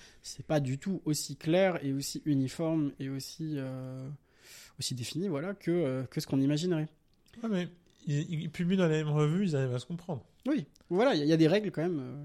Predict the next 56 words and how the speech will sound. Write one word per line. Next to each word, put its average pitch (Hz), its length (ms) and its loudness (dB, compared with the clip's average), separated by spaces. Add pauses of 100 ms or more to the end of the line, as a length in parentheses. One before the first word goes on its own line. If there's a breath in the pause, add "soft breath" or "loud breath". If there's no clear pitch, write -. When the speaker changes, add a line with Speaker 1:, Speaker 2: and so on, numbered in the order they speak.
Speaker 1:
qui - 160 -14
existent 143 340 -10
et 156 40 -20
qui - 100 -20
sont, 127 120 -16 (200)
qui, - 120 -10
Speaker 2:
Et - 40 -4
Speaker 1:
qui 180 60 -2
Speaker 2:
il 165 60 -2
y 165 40 -2
Speaker 1:
sont 139 100 -2
Speaker 2:
a, 120 60 0
Speaker 1:
là. 117 340 -4 (160)
Speaker 2:
et 139 60 -6
finalement, 156 260 2
il 175 40 6
y - 20 6
a 147 60 4
une 139 100 -2
espèce 147 280 -2
d'esprit 147 360 0
de - 60 -16
corps, 165 380 4
on 131 120 -2
se 120 40 -4
dit, 131 300 -6
euh, 113 140 -6 (500 soft breath)
moi, 143 80 4
même 156 80 4
si 170 140 4
je - 100 0
comprends, - 300 -2
comme 180 180 4
on 165 100 6
est 156 40 4
très 151 180 0
spécialisé, 147 580 2
je - 80 -4
comprends 131 200 -2
pas 135 140 0
tout - 160 -10
ce - 80 -10
que 127 100 0
fait - 140 -2
le 120 60 0
voisin, 123 400 0 (680 loud breath)
mais, 123 240 -4
euh, 117 240 -2
voilà, 123 180 -4
il 120 240 -4
reste 147 300 -2
dans 131 200 -2
le 117 140 -2
champ 139 300 -4
des 123 100 -4
physiciens. 123 560 -10